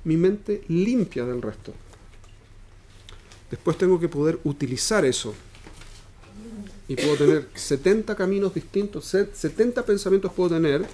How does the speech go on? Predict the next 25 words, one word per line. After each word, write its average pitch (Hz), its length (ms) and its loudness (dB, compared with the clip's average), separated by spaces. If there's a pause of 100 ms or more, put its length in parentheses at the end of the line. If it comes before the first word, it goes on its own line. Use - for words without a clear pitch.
(200)
cuando 156 200 2
los 143 100 -2
paso 175 260 -2
a 165 40 0
mi 160 60 2
sistema 160 320 -4
automático. 147 580 0 (840)
Mi 123 140 -4
foco 247 440 0
solo 202 260 2
en 185 80 6
uno, 233 340 4 (340)
pero 143 120 -2
tengo 165 220 2
setenta 208 500 0
caminos 202 380 2
que 170 100 -4
puedo 170 160 -2
hacer 160 220 -4
al 160 40 0
mismo 151 280 0
tiempo, 117 340 -2 (420)
en 127 100 -6
forma 143 220 -2
automática. 135 520 -2